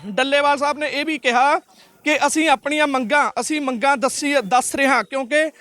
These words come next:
ਕੇਂਦਰ ਸਰਕਾਰ ਨੇ ਉਹ ਮੰਗਾਂ ਸਾਡੀਆਂ ਕਿਤੇ ਨਾ ਕਿਤੇ ਲਿਖਤੀ ਦਿੱਤਾ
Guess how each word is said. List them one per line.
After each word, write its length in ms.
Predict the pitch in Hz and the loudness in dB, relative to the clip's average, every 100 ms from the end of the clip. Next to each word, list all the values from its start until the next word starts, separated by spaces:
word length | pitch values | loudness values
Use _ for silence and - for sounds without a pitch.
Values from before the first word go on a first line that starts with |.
| - _ | -20 _
ਕੇਂਦਰ 360 | 277 262 208 294 | 0 0 0 0
ਸਰਕਾਰ 520 | 294 262 247 247 254 | -2 0 2 2 2
ਨੇ 160 | 285 | -2
ਉਹ 220 | 302 302 330 | -4 -4 -4
ਮੰਗਾਂ 480 | 277 220 269 311 320 _ _ | -6 0 0 0 -2 _ _
ਸਾਡੀਆਂ 460 | - 269 247 285 302 | -4 -2 0 0 0
ਕਿਤੇ 260 | 339 254 | -2 -2
ਨਾ 120 | 330 294 | 0 0
ਕਿਤੇ 180 | - | 0
ਲਿਖਤੀ 400 | 294 262 - 302 | 0 0 0 -2
ਦਿੱਤਾ 400 | 269 240 330 277 | -2 -2 0 0